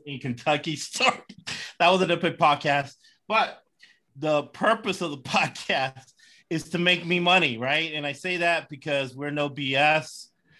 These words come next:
Uh, we're not like these athletes that say, "Oh, I'm doing it for the people. I'm doing it for the universe." No, no, no, no. You're doing it for the money, all right? Now, if you are the smartest,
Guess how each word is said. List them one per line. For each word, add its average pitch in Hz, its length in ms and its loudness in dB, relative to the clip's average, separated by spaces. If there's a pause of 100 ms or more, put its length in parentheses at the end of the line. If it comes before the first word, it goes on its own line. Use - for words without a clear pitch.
(280)
Uh, 123 540 2 (920)
we're 151 120 -4
not 165 280 0
like 160 200 -2
these 147 200 -10
athletes 165 520 -6
that 156 180 -10
say, 160 260 0
"Oh, 180 540 4
I'm 156 160 -4
doing 185 280 2
it 175 160 -2
for 180 120 -2
the 165 100 -2
people. 143 800 -2 (200)
I'm 147 120 -10
doing 175 260 -2
it 165 160 -6
for 175 80 -6
the 165 100 -2
universe." 151 540 0
No, 147 220 2
no, 143 100 0
no, 135 140 -6
no. 123 200 -2 (400)
You're 135 120 -10
doing 170 320 2 (120)
it 170 400 0 (200)
for 151 320 4 (180)
the 135 140 -4
money, 147 500 -2 (220)
all 123 100 -10
right? 165 320 -6 (360)
Now, 131 400 -2 (840)
if 151 400 -2
you 180 260 0
are 160 180 8
the 127 200 -6 (160)
smartest, 165 1040 2